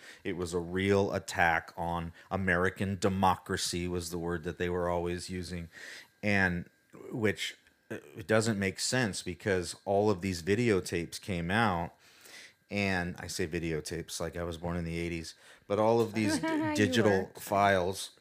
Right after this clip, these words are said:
Speaker 1: uh, came out, and then they were playing them on his show and saying, "This doesn't make any sense. I, i-, is it an insurrection, or are these police officers escorting people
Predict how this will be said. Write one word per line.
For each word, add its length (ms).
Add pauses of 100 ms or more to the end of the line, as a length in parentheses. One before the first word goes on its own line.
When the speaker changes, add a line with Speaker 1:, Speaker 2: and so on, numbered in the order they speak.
(540)
Speaker 1:
uh, 240
came 340
out, 460
and 240
then 220
they 200
were 360 (240)
playing 400
them 280
on 240
his 220
show 540 (320)
and 160
saying, 420
"This 200
doesn't 340
make 240
any 180
sense. 680 (300)
I, 120 (120)
i-, 180
is 240
it 120
an 120
insurrection, 960
or 280
are 180
these 380
police 360
officers 640
escorting 680
people 480